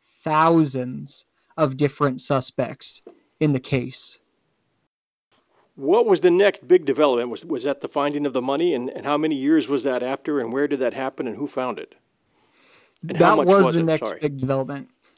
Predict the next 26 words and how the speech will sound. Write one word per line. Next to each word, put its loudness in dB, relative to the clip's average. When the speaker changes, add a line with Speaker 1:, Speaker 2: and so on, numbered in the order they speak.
Speaker 1:
Uh, 4
nine 2
years 2
later -2
at -8
Tina 2
Bar, 4
uh, -8
off 0
the -2
Columbia 0
River -2
outside 0
Vancouver, 0
Washington, -2
uh, 0
an -2
eight-year-old 4
boy 6
was -4
having 0
a -8
picnic -4
with -6
his -6
family. 0